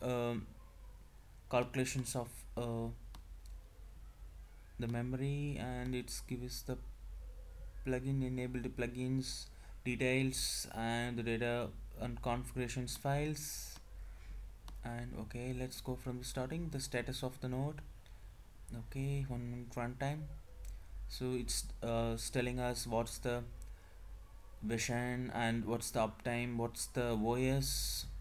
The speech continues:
what's the P I D, and the Erlang configuration, schedule run queue, and cluster heartbeat type.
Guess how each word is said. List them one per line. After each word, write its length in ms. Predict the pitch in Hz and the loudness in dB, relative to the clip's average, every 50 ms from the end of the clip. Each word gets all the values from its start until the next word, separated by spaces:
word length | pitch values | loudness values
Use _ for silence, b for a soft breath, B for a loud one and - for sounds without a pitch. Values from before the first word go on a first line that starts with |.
| - - - | -4 -4 -2
what's 240 | - 113 107 - - | -2 -2 0 -2 -2
the 140 | - 120 113 | -2 -2 -2
P 240 | 104 - 123 120 | 0 2 2 4
I 100 | 120 120 | 4 4
D, 280 | 120 123 131 135 135 139 139 - B B B B B B B B B B B - - - | 4 2 2 2 2 0 -2 -4 B B B B B B B B B B B -6 -4 -2
and 240 | 117 113 113 110 | -2 0 0 2
the 60 | 107 110 | 0 2
Erlang 460 | - - 117 113 113 117 120 117 113 | 6 6 6 6 6 4 2 2 2
configuration, 800 | - 120 123 123 - 135 127 131 127 131 - 135 135 139 135 135 | 0 0 0 2 0 2 2 4 2 2 2 2 4 4 4 4
schedule 240 | 135 127 120 120 120 | 2 2 0 0 2
run 240 | 113 120 120 120 123 - - | 2 2 2 0 -2 -4 -4
queue, 480 | 143 139 143 143 147 147 147 147 143 - | -2 -2 0 0 0 0 0 0 0 2
and 260 | 113 113 107 110 110 | 2 2 2 0 0
cluster 280 | - 120 117 - - 123 117 | -2 -2 -2 -2 -4 -2 0
heartbeat 360 | 120 117 117 123 123 127 - | 0 0 0 0 -4 -2 0
type. 360 | 131 127 127 131 147 156 175 | 0 0 0 0 -2 -2 -2